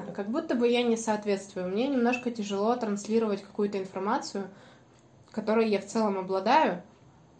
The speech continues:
Speaker 2: теоретическую, а, на публику. Это не касается гостей, это касается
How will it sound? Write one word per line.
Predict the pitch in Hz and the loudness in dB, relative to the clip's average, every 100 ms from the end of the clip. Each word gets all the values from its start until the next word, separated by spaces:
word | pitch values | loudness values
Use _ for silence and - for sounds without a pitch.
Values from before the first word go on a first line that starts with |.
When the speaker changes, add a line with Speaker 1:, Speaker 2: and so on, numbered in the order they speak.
| - - | -20 -8
Speaker 2:
теоретическую, | 196 196 196 180 - 190 180 - - - - - | -6 -6 -10 -14 -12 -10 -10 -14 -20 -20 -20 -6
а, | 185 185 190 185 - - | 2 4 4 2 -2 -4
на | 220 | -2
публику. | 233 233 196 190 170 170 - - - - - - _ | 0 -2 -4 -6 -8 -10 -14 -20 -20 -20 -20 -20 _
Это | 208 208 | -4 0
не | 240 247 | 0 0
касается | 240 262 247 240 | 2 2 2 2
гостей, | 208 214 - 311 392 - | -2 -2 -2 2 2 0
это | 214 214 | -8 -8
касается | 226 226 233 233 - 214 202 202 196 | -6 2 2 2 0 0 4 4 2